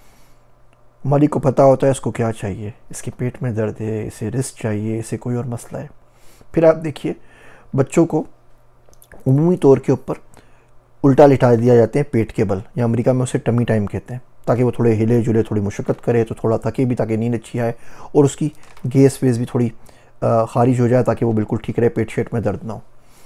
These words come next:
लेकिन उस वक्त उस कैफियत में बच्चा बड़ा परेशान होता है, बच्चा बोलता है, "मुझे उल्टा कर दिया है, मेरे पेट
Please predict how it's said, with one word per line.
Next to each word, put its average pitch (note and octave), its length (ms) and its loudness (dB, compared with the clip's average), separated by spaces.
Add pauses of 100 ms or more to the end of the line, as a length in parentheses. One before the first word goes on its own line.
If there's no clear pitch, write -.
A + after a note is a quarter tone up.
(140)
लेकिन D#3+ 260 -2
उस - 240 -2 (560)
वक्त C#3 300 2
उस C#3 120 -2
कैफियत C3+ 360 0
में C#3+ 100 0
बच्चा B2+ 220 2
बड़ा A2+ 140 2
परेशान A2+ 400 -4
होता A2 180 -6
है, C3 60 -4
बच्चा A#2 220 -4
बोलता G#2 220 -4
है, - 20 0
"मुझे G#2 140 -2
उल्टा A#2 220 0
कर A2 160 -2
दिया A2+ 180 -2
है, A2 60 -2
मेरे G#2+ 180 -6
पेट A2+ 240 -8